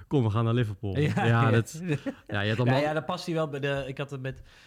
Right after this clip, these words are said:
Speaker 2: Pieter en Sully over, geloof ik, die zei ik, daar past hij veel beter, want hij past gewoon niet in het, eh, systeem. En
Speaker 1: Oké.
Speaker 2: Tuchel, en Tuchel gaat echt niet zeggen, "Ik ga voor jou een plekje inruimen."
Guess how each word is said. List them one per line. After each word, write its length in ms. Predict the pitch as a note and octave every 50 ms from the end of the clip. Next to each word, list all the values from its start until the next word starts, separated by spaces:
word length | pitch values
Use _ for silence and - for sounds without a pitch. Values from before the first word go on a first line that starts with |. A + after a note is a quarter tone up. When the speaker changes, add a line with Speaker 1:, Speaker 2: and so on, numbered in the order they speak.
| - - _ _
Speaker 2:
Pieter 260 | _ D3 D3 - D3 C3
en 80 | B2
Sully 280 | A2 C#3 C#3 C3+ C3 B2+
over, 200 | A#2+ A#2+ A#2 A2+
geloof 160 | G2+ A2+ A2
ik, 60 | A2 G#2+
die 80 | A2
zei 160 | G2 A2+ G#2+
ik, 60 | G#2+ G2+
daar 100 | G#2+ G2
past 220 | - A#2+ A2 -
hij 100 | - A2
veel 160 | G2 A#2 A2
beter, 300 | G2 G#2+ G#2 G#2+ F#2+ F#2+
want 140 | E2 F2 F2
hij 100 | G2 F#2+
past 240 | - G#2+ G2+ - -
gewoon 180 | - - G2+
niet 140 | G2 G2 F#2+
in 100 | G2+ G2
het, 180 | G2+ F#2 - -
eh, 60 | G2
systeem. 380 | F#2 - A2 F#2+ G2+ F#2 G#2+ A2
En 100 | F#2+ G#2
Speaker 1:
Oké. 120 | C#3+ D#3
Speaker 2:
Tuchel, 220 | C#3 B2 B2+ A2+ A2
en 80 | G#2
Tuchel 260 | - D#3 D3 - C3+ A#2+
gaat 200 | - B2+ B2 -
echt 140 | C3+ B2
niet 160 | C3+ C3 A#2 -
zeggen, 200 | B2+ A2+ A2 A2
"Ik 340 | - - - - - - _
ga 140 | - A#2+ A2
voor 100 | G2+ A#2
jou 120 | A2+ A2
een 60 | A2
plekje 360 | G#2 A#2+ A#2+ - - A#2+ G#2+
inruimen." 540 | G#2 G2+ G2+ G#2 G2 G#2+ B2 B2+ B2 A#2+ C3